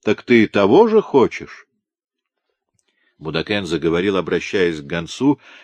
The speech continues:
и голос его снова был тверд и непроницаем. «Вернулась ли твоя душа обратно в селезенку?» Гонец молчал и старался незаметно смахнуть с глаз слезы.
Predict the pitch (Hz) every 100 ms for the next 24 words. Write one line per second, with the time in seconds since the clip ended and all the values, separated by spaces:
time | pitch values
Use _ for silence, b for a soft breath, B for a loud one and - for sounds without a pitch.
0 | b - 78 87 123 120 - 104 104 -
1 | 90 90 85 80 - 78 80 104 - 85
2 | 90 82 85 85 - 73 73 67 _ _
3 | _ _ _ _ _ _ _ _ _ _
4 | _ _ _ _ 82 95 113 135 190 190
5 | - 175 175 156 156 170 160 156 - 160
6 | 165 143 143 165 - 147 - 139 147 139
7 | 165 156 - 95 78 _ _ _ _ _
8 | _ _ _ _ 78 80 85 90 - 80
9 | 76 - 104 117 120 b b b b 78
10 | - - 80 98 90 90 80 76 78 101
11 | 104 107 - 92 82 90 92 82 73 78
12 | 85 80 - - - 78 76 67